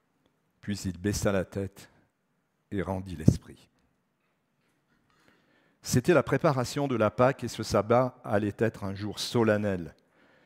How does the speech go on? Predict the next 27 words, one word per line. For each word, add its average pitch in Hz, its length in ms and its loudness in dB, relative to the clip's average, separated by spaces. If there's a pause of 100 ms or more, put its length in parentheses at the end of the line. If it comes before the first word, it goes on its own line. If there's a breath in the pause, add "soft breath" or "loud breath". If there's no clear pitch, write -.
Craignant 143 440 2
que - 100 -4
les 120 160 2
corps 123 480 2
ne 104 80 -6
restent 113 320 0
en 107 140 -2
croix 123 320 2
pendant 101 220 -2
le 95 100 -4
sabbat, 113 380 2
les 127 120 -2
Juifs 123 340 -8
demandèrent 127 520 0
à 117 80 -2
Pilate 143 480 0
qu'on 135 140 -2
brise 147 440 -4
les 143 140 0
jambes 123 360 -2
aux 110 80 0
crucifiés 156 840 -2 (480 soft breath)
et 117 140 0
qu'on 117 240 0
enlève 127 360 4
les 120 140 0
corps. - 540 -4